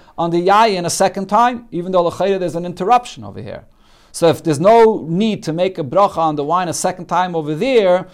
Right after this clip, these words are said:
so the same thing over here, the benching, Havlon v'Nivrich, is not considered to be an interruption either. That's the Rashbam's pshat in the Gemara. Tosfos asks on the Rashbam that it's, it's a pella to say such a thing,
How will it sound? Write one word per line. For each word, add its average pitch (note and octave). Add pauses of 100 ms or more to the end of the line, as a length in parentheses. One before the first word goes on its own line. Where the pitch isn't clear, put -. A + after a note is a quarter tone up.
(140)
so -
the F#3
same G#3
thing G#3
over G3+
here, A3
the E3+
benching, D#3+
Havlon G3+
v'Nivrich, G#3+
is F3+
not G#3
considered G3+
to F#3
be A3
an G#3
interruption G3+
either. A3+ (340)
That's E3+
the D3+
Rashbam's C3+
pshat -
in B2+
the A2+
Gemara. B2 (640)
Tosfos D#3
asks C3+
on B2
the A#2+
Rashbam A#2+
that G2
it's, -
it's -
a E2+
pella B2
to G#2
say C#3+
such A#2
a G#2+
thing, A2+